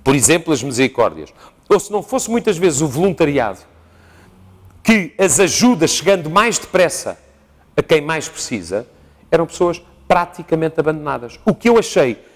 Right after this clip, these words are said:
extraordinário politicamente foi que o P S e o P S D, quando se sentaram à mesa durante dias a negociar orçamentos,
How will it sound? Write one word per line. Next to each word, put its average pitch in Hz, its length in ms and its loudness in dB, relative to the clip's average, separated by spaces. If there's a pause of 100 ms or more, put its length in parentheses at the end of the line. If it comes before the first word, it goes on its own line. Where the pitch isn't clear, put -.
(120)
extraordinário 190 1160 0 (420)
politicamente 123 800 -4 (300)
foi 131 160 0
que 147 140 -2
o - 20 2
P 143 180 4
S 175 240 0
e 156 40 -6
o - 20 -16
P 151 100 0
S 139 220 -2
D, 110 100 -2
quando 110 240 -2
se - 100 -8
sentaram 135 500 -2
à 127 80 2
mesa 104 340 -2
durante 117 340 -4
dias 120 320 -2
a 110 60 0
negociar 110 540 -2 (100)
orçamentos, 85 680 -10